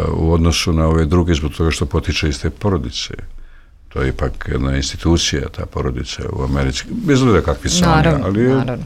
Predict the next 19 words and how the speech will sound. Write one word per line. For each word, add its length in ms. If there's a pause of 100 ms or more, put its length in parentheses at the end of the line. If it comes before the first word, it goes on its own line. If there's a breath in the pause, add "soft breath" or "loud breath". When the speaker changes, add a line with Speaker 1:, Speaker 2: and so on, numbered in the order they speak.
Speaker 1:
institucija. 680 (800 loud breath)
Pa 100
teško 380
da 120
može. 340
Ne 140
možete 440
vi, 220
jednostavno, 600
to, 240
to 160
ljudi 340
ne 100
mogu 220
da 120
vjeruju 460
do 140
koje 400
mjere 680